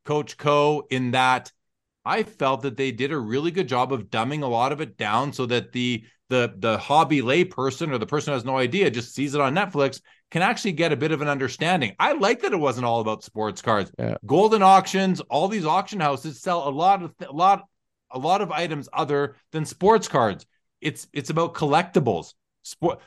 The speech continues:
Speaker 1: thankfully, sports cards are getting a, got a lot of showtime during the, the six episodes. There's enough sports cards in there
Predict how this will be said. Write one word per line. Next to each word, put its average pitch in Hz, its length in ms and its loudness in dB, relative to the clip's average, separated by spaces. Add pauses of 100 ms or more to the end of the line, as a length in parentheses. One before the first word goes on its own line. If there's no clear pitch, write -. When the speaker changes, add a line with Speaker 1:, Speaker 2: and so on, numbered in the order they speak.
Speaker 1:
thankfully, 175 800 2
sports 185 400 -2
cards 147 280 2
are 143 120 -2
getting 156 440 -2
a, 123 320 -8
got 175 180 6
a 151 60 2
lot 127 300 4
of 151 100 -2
showtime 143 640 -2
during 147 260 -4
the, 147 120 0
the 139 160 -6
six - 240 -8
episodes. 156 560 0
There's 127 180 -2
enough 151 380 0
sports 202 400 -4
cards 156 260 -2
in 190 120 0
there 139 280 0